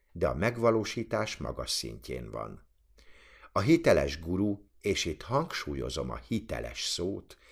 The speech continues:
benne kell, hogy legyen a fenti két kategória valamelyikében. Azért kulcsfontosságú, hogy a guru képzett, hiteles legyen, és megvalósítással rendelkezzen,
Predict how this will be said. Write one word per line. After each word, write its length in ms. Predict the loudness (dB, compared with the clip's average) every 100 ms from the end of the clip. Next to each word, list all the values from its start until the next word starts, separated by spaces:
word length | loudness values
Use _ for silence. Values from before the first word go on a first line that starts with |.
| -20 -16
benne 460 | 2 4 4 0 -4
kell, 240 | 0 0
hogy 180 | 0 2
legyen 400 | 2 2 0 -2 -8 -10
a 80 | -10
fenti 480 | -2 0 0 -4 -4
két 320 | -2 -2 -4
kategória 720 | -8 -6 -6 -4 -2 0 0
valamelyikében. 1120 | 0 -2 -4 -10 -10 -8 -8 -8 -8 -10 -12 -20 _ _ _ _ _ -20 -20 2
Azért 440 | 6 8 8 6 2
kulcsfontosságú, 1200 | 0 0 -2 -2 -2 -4 -2 0 -2 -2 -4
hogy 220 | -2 2 4
a 160 | 2
guru 320 | 0 -4 -4
képzett, 720 | -4 -2 0 0 -2 -2 -8 -20 -20
hiteles 600 | -8 -6 0 2 2 0
legyen, 500 | -2 -4 -2 -4 -4 -10 -18 -18 -4
és 240 | -2 2
megvalósítással 1080 | 4 4 4 2 2 -4 -8 -6 -4 -4 -2
rendelkezzen, 920 | -2 0 0 0 -2 0 0 -2